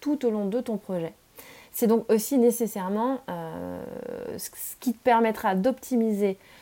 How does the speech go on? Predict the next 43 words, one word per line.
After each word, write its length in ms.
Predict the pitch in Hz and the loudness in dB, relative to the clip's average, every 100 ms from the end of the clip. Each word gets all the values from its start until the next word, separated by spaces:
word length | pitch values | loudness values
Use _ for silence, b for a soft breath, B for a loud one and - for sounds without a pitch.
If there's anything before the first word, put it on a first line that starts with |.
| B - | B -6
ton 160 | 302 285 | -2 -2
temps, 320 | 247 247 - _ - | 0 -2 -4 _ 0
mais 180 | 233 - | 0 0
aussi 400 | 208 - 247 - - | -4 -4 -6 -6 -6
donc 180 | 196 208 - | -6 -6 -6
ton 180 | 285 247 | -2 -2
argent 380 | 190 175 214 - | -2 -6 -10 -6
et 60 | 233 | -4
ton 160 | 233 | -2
budget. 340 | 202 170 156 - _ _ _ | -4 -4 -8 -12 _ _ _
Ce 140 | - 262 | -4 -4
programme, 460 | - 240 233 302 | 0 0 2 2
donc, 260 | 240 208 - | 2 -2 -8
je 160 | 185 190 | -6 0
l'ai, 300 | 190 180 175 | 2 2 -2
je 140 | 185 | -4
l'ai 100 | 170 | -4
dit, 300 | 165 233 294 | -2 0 0
il 100 | 208 | 0
sortira 680 | - 185 - 202 180 180 - | -2 -6 -8 -6 -4 -4 -4
en 360 | 165 156 156 175 | -8 -10 -2 0
octobre. 460 | 233 - 220 254 254 | 0 0 0 0 0
Je 80 | - | -6
suis 160 | - | -8
en 80 | 175 | -8
train 180 | - 175 | -6 -4
de 60 | 156 | -4
le 80 | |
préparer, 480 | 151 196 190 175 233 | -6 -8 -4 -4 -4
de 100 | 240 | -6
travailler 440 | 165 - 185 165 160 | -8 -6 -6 -4 -6
dessus. 220 | - - B B B B | -6 -10 B B B B
Mais 80 | 220 | 2
tu 140 | 214 220 | 2 0
peux 160 | 214 | 2
d'ores 260 | 196 269 269 | 2 2 2
et 60 | |
déjà 240 | 226 214 220 | 0 0 -4
t'inscrire 360 | 208 185 202 | -6 -8 -10
sur 160 | 175 175 | -10 -8
la 120 | 160 | -4
liste 220 | 185 247 | 0 2
d'attente 500 | 208 185 214 262 - | 0 -2 -4 -6 -8